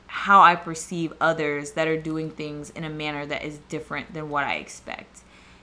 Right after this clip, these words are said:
So, you know, next time you see somebody doing something a little unconventional, yes, make sure it fits the fruit of the Spirit. Make sure that it's not contradicting the Word of God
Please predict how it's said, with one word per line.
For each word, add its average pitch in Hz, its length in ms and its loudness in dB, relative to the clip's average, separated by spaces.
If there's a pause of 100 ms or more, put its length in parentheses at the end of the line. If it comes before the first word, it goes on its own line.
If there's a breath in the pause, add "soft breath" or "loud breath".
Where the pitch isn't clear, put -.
So, 165 720 0 (540 soft breath)
you 202 80 0
know, 180 140 2
next 208 280 4
time 226 280 4
you 233 80 2
see 220 180 -6
somebody 190 380 4
doing 180 280 0
something 180 280 -4
a 151 80 -2
little 170 260 0
unconventional, 160 1000 -6
yes, 175 600 0
make 170 280 -2
sure 175 200 -6
it 170 160 -2
fits 165 280 -6
the 175 140 -10
fruit 175 300 -8
of 165 80 -8
the 160 100 -6
Spirit. 147 580 -8
Make 165 220 -8
sure 160 240 -6
that 156 240 -6
it's 160 180 -8 (320 loud breath)
not 254 300 4
contradicting 202 720 2
the 180 100 0
Word 175 320 2
of 156 160 -2
God 151 520 6